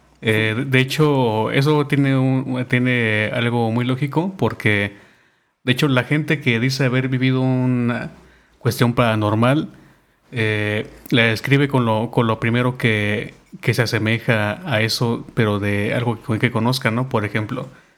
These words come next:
cuando hay, este, apar-, apariciones de estas llamadas como espíritus, de, de esos blancos que,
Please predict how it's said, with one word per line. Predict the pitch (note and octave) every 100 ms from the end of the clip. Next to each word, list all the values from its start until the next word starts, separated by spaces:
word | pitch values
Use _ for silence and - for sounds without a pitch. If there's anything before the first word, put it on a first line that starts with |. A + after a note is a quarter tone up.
| _ _ _ _ _
cuando | A#2+ A2+ A2
hay, | A2+ A#2
este, | - - A#2 G#2+
apar-, | G#2+ A2+ G#2 A#2+
apariciones | B2+ A2 G#2+ G2 A#2+ A#2+ A#2+ A2 -
de | A2+
estas | G#2+ - G#2+ G#2 G2 - - - _ _ _
llamadas | - A2+ A2+ A2+ A2 G#2 G2 - -
como | - A2+ G#2 G#2
espíritus, | G#2 - C3+ C3+ F3 F3 - - - _ _
de, | - A2
de | A2+ A2 G#2 G2+ G#2 D3+
esos | C#3 C3
blancos | A2 A2 B2+ B2
que, | - A#2 G#2 G2+